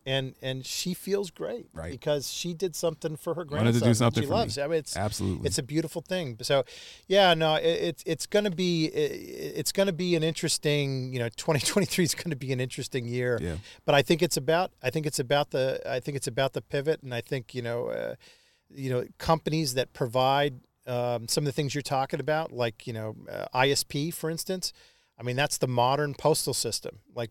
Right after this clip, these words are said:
Speaker 1: back in the day, we didn't think it was acceptable to have Americans that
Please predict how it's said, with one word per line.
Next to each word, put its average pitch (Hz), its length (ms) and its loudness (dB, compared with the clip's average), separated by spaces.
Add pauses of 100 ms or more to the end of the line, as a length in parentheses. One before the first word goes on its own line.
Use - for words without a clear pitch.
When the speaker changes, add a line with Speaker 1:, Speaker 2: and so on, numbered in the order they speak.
(160)
Speaker 1:
back 139 400 0
in 165 60 2
the 143 80 2
day, 139 360 4 (380)
we 135 100 -6
didn't 147 220 2
think 151 180 -2
it - 40 -12
was 131 180 -2
acceptable 131 600 0
to 123 120 -4
have 120 220 -2
Americans 120 680 -2
that 117 200 -6